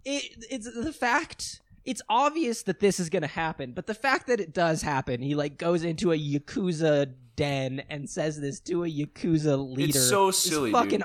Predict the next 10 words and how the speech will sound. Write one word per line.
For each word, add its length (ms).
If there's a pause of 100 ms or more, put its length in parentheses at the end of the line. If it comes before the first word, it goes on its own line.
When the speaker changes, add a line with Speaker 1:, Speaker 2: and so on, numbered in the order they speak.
Speaker 1:
awesome. 460
Speaker 2:
The 140
leader 440
of 300
this 260
part 320
of 140
the 220
Yakuza 500
says, 560